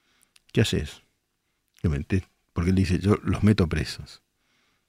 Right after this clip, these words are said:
Van presos, ¿no? Hacen el paro. No.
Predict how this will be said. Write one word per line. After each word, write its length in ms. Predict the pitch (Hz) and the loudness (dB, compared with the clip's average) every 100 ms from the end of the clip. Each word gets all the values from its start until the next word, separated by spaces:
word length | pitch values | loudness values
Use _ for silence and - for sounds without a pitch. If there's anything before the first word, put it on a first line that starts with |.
| _ _ - | _ _ -4
Van 220 | 90 80 | -4 0
presos, 380 | 143 123 - 73 - - - | 0 0 -2 -8 -10 -16 -16
¿no? 180 | 92 82 | -14 -10
Hacen 240 | 82 - 78 | -10 -6 -6
el 80 | 87 | 0
paro. 400 | 123 120 85 80 - - - _ | 2 2 0 -4 -14 -20 -20 _
No. 80 | _ | _